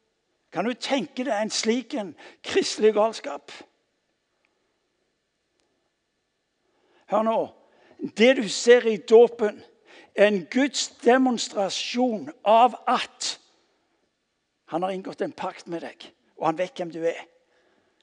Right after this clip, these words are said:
I så måte så stemmer vekkelsesangen. Han visste alt om meg før han ble kalt, og allikevel så gjør han det.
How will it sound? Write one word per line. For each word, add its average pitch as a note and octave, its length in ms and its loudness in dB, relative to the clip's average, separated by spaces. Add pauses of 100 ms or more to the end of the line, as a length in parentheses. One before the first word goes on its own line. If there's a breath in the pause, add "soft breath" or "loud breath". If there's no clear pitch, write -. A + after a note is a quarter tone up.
I F#3 120 -6
så A3+ 240 10
måte A3+ 340 2
så G3 140 -4
stemmer G3 380 -2
vekkelsesangen. E3+ 720 -6
Han F3+ 140 -4
visste - 260 -10
alt - 280 -6
om E3 80 -12
meg C3 220 -10 (340 loud breath)
før F#3 160 -2
han D#3+ 200 -12
ble E3+ 120 -6
kalt, - 320 -10
og - 160 -4
allikevel G3+ 520 -4
så G3 160 -10
gjør F3+ 180 -6
han F3 100 -16
det. C3 100 -10